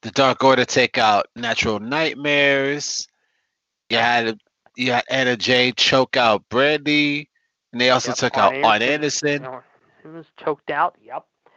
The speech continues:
Speaker 2: I mean, th-, this
Speaker 1: And
Speaker 2: is a
Speaker 1: I
Speaker 2: very, it's, it's scary. Yeah.
Speaker 1: Yeah, it's a very
Speaker 2: But
Speaker 1: dangerous stable, and I feel like if there was any time for the, you,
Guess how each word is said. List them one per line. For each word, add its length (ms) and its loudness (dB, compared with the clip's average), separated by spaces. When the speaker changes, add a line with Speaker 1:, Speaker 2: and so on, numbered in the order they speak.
Speaker 2:
I 40 -18
mean, 200 -12
th-, 200 -12
this 140 0
Speaker 1:
And 160 -2
Speaker 2:
is 100 -12
a 100 -2
Speaker 1:
I 260 2
Speaker 2:
very, 460 -2
it's, 120 -20
it's 180 -20
scary. 440 -20
Yeah. 80 -14
Speaker 1:
Yeah, 220 -2
it's 180 0
a 80 0
very 340 0
Speaker 2:
But 60 -4
Speaker 1:
dangerous 400 0
stable, 540 -2
and 100 -2
I 220 2
feel 300 0
like 260 0
if 140 -4
there 160 2
was 200 -2
any 280 0
time 580 -2
for 180 0
the, 180 -2
you, 400 -4